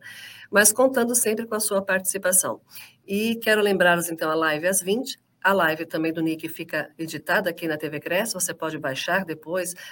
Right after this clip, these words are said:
assistir novamente, procurar todos esses cuidados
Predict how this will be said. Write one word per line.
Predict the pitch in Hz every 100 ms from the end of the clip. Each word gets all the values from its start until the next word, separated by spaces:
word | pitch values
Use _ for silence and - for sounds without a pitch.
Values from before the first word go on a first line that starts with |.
| -
assistir | 156 - 147 - 233
novamente, | 185 165 143 151 185 180 - - -
procurar | - 214 214 185 190 190
todos | - 233 202
esses | 190 - -
cuidados | 175 160 165 170 -